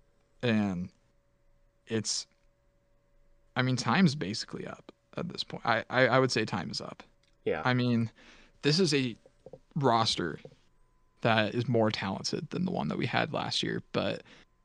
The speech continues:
Speaker 1: we're still losing games. Granted, the margins are closer, but an L's an L in the Big Twelve. It doesn't matter if it was close or not.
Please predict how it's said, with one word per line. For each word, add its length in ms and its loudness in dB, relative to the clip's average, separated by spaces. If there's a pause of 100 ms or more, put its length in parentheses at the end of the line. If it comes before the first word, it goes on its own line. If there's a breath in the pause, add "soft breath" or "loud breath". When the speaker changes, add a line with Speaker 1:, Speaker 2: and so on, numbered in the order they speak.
(220)
Speaker 1:
we're 120 0
still 200 6
losing 320 4
games. 320 -6
Granted, 380 4
the 80 2
margins 400 4
are 80 4
closer, 420 4
but 140 2
an 100 2
L's 240 0
an 100 -8
L 260 -10 (480)
in 380 2
the 80 -6
Big 180 -8
Twelve. 420 -10 (580)
It 140 2
doesn't 300 6
matter 400 -6 (360)
if 180 0
it 60 2
was 160 -4
close 680 4
or 120 -2
not. 340 -8